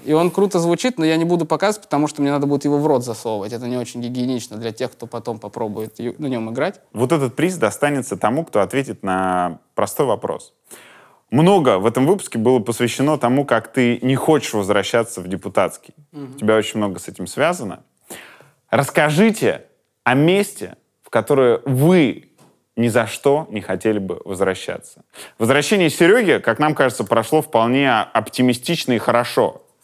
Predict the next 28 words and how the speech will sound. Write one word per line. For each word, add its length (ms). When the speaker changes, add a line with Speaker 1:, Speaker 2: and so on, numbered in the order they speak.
Speaker 1:
Отлично 680
прошло. 420
Speaker 2:
А 180
у 60
вас 240
может 340
пройти 360
как 320
угодно. 480
То 80
есть 100
это 100
вполне 300
может 200
быть 140
страшная 680
история, 560
а, 380
но 140
лучше 180
все-таки, 260
чтобы 220
она 120
была 260
либо 420
интересной, 640
либо 220
веселой. 480